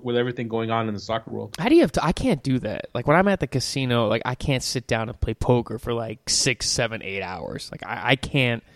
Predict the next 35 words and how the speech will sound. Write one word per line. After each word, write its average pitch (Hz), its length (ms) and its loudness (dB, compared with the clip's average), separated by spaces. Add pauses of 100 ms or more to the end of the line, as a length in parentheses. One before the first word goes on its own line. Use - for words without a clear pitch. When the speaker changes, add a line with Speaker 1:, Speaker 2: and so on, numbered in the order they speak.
(420)
Speaker 1:
Oh, 165 80 4
Speaker 2:
I 120 60 8
don't 90 180 0
Speaker 1:
that's 139 200 2
Speaker 2:
know 143 80 4
how 147 40 8
Speaker 1:
nothing. 123 140 8
Speaker 2:
you, 117 40 4
I 127 80 8
don't 143 100 6
know 123 60 4
how 120 100 4
you 110 140 4
do 101 160 -2
that. - 220 -6 (400)
Speaker 1:
That's 175 220 2
nothing. 123 320 4
That's 110 180 2
a 135 60 6
cup 110 180 4
of 104 100 -2
coffee, 110 280 -2
man. 87 200 -10
The 113 120 6
long, 170 240 10
I 165 120 8
tell 175 160 6
you, 131 80 2
the, 120 180 -4
for 135 280 -4
the, 120 360 -2
my 131 160 2
personal 139 420 -4
record, 123 440 -4
Speaker 2:
Mm-hmm. 131 200 -4